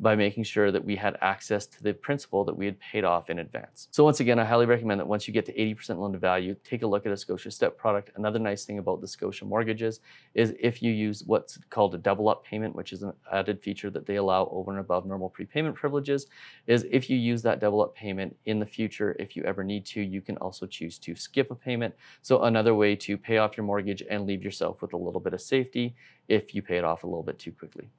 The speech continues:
So those are my recommendations for two thousand twenty-one and in order to pay off your mortgage faster. Hope you enjoyed this video.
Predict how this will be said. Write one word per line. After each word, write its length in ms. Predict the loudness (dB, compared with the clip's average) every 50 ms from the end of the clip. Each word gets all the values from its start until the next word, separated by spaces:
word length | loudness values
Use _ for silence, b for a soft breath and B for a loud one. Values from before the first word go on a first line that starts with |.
| _
So 280 | 2 6 6 6 6 B B B B B B
those 160 | 6 8 8
are 40 | 8
my 120 | 8 8 8
recommendations 720 | 6 6 4 4 2 4 6 6 4 4 0 -2 -4 -4
for 140 | -4 -4 -4
two 160 | -2 0 2
thousand 280 | 4 4 4 4 0 -2
twenty-one 520 | -4 -4 -4 -2 0 0 2 2 2 0
and 200 | -2 -4 -6 -6 -8 _ _ _ -4
in 80 | -2 0
order 220 | 2 2 0 0
to 160 | -4 -6 -8
pay 140 | _ -2 0
off 160 | 0 0 -2
your 100 | -4 -6
mortgage 320 | -4 -4 -4 -4 -6 -6 0
faster. 460 | 0 2 2 0 -2 -4 -6 -6 -8 B B B B B
Hope 160 | 0 2 4
you 80 | 4 6
enjoyed 280 | 6 6 4 4 2
this 140 | -4 -8 -4
video. 320 | 0 2 4 4 4 4